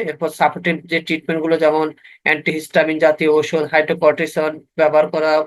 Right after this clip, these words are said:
প্রয়োজন হতে পারে। এরপর এক্ষেত্রে কি কি সতর্কতা অবলম্বন করতে হবে সেটি দেওয়া আছে। এরপর যেমন আরো গুরুত্বপূর্ণ, আহ, এবং কমন যেমন বিষয়গুলো রয়েছে সেগুলো আমি আপনাদেরকে দেখাবো।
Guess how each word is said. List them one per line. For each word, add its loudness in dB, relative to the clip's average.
প্রয়োজন 0
হতে -6
পারে। 0
এরপর -2
এক্ষেত্রে 0
কি -4
কি -6
সতর্কতা -2
অবলম্বন -2
করতে -2
হবে 4
সেটি -4
দেওয়া 0
আছে। -2
এরপর 0
যেমন 0
আরো 0
গুরুত্বপূর্ণ, -10
আহ, -6
এবং -6
কমন 0
যেমন 0
বিষয়গুলো 0
রয়েছে 2
সেগুলো 0
আমি 2
আপনাদেরকে -6
দেখাবো। -2